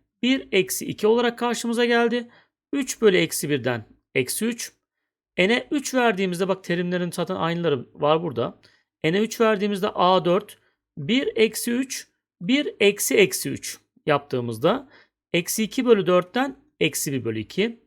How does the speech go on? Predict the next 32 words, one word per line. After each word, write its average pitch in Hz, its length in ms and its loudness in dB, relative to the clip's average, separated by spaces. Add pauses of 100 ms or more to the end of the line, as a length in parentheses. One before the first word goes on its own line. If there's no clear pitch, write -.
O 135 160 -4
da 113 80 -2
var 107 120 -6
seçeneklerde. 113 960 -6 (500)
N'e 180 200 4
dört 233 260 6
verdiğimizde 220 720 2
A 185 260 8
beş, 214 360 0 (420)
ki - 140 -4
A 151 220 6
bir'i 156 140 0
de 147 40 -4
unutma 151 400 -6
burada. 117 340 -4 (480)
A 143 240 2
bir 143 160 -2
neydi? 160 440 -2 (480)
A 147 320 4
bir, 208 280 -4 (100)
bir 160 360 -2
bölü 120 200 0
üçtü. 185 440 -6 (360)
İki 208 220 -2
bulduk, 202 480 0
eksi 165 280 -2
üç 202 180 -6
bulduk, 208 400 -2
eksi 190 320 -4
bölü 208 140 2
iki 202 140 -4
ol-, 196 220 0